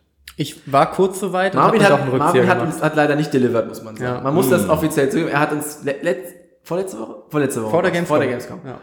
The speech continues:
Speaker 1: Ich hab,
Speaker 2: Hat er
Speaker 1: da
Speaker 2: uns
Speaker 1: hab ich gedacht,
Speaker 3: vor der
Speaker 1: jetzt mach ich's.
Speaker 3: Gamescom.
Speaker 1: Ja.
Speaker 2: Gamescom.
Speaker 1: Ich gedacht, scheiß drauf, jetzt
Speaker 2: Hat er
Speaker 1: mach
Speaker 2: uns
Speaker 1: ich's.
Speaker 2: darauf
Speaker 1: Hier ist
Speaker 2: hingewiesen.
Speaker 1: eh allen egal, wie ich
Speaker 2: Ja.
Speaker 1: aussehe.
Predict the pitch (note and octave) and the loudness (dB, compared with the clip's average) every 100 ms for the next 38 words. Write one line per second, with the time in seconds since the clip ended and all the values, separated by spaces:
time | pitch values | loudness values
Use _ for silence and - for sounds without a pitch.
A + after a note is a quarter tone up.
0 | - - D#3 D3 E3 F#3 D3 F#3 F3+ F#3+ | -10 -4 -2 2 2 2 2 2 4 2
1 | E3+ D#3 A#2+ G#2 G#2+ C3+ - B2+ B2 - | 4 2 0 -2 -2 -2 -2 -8 -8 -10
2 | - A2+ C#3 - - - E3+ D#3 C#3 C#3 | -12 -4 -4 0 -2 -2 -4 -4 0 0
3 | D3 D3+ - - - C#3 B2+ B2+ F#3+ F#3 | 0 -2 -6 -12 -12 -6 -4 0 2 4
4 | A2 A2+ E3 - D#3 E3+ E3 E3 E3 E3 | 2 0 0 2 0 0 -2 -2 -2 -4
5 | - E3+ E3+ F3 | -4 -6 -4 -8